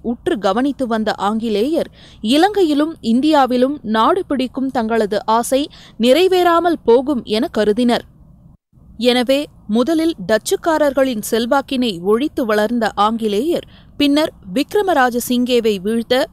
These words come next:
பிலிமை தளவாயின் உதவியை நாடினர். இலங்கை கடற்கரை பகுதியிலிருந்த வணிகர்களிடம் பாக்கு மூட்டைகளை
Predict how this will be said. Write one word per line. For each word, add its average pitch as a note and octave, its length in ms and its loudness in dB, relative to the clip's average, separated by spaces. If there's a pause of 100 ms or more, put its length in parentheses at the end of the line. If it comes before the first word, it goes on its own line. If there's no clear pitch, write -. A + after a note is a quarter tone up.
(200)
பிலிமை E4+ 420 2
தளவாயின் A#3 680 0
உதவியை B3+ 520 -2
நாடினர். G3+ 540 -2 (920)
இலங்கை C#4 380 2
கடற்கரை B3 500 0
பகுதியிலிருந்த A3+ 800 0
வணிகர்களிடம் A3 760 0 (320)
பாக்கு D#4 360 0
மூட்டைகளை B3+ 640 0